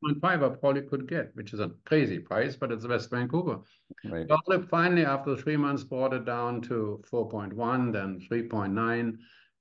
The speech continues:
Speaker 1: In the meantime, the realtor says, "Well, now actually there's a couple of houses came up at three point three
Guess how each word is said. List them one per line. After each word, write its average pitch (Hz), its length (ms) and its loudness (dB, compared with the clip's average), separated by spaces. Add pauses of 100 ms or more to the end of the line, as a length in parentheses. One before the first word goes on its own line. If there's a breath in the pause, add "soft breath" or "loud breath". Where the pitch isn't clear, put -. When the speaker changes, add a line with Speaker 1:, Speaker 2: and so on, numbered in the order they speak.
(360)
Speaker 1:
In 127 100 2
the 117 60 2
meantime, 117 920 2
the 117 180 -2
realtor 127 300 0
says, 113 240 -6
"Well, 110 180 -2
now 160 260 -2
actually 123 460 -2
there's 110 380 -2
a - 40 -20
couple 139 240 -2
of 110 140 2
houses 113 240 -2
came 120 240 -6
up 113 180 -2
at - 120 -6
three 127 180 0
point 107 320 -2
three 165 680 2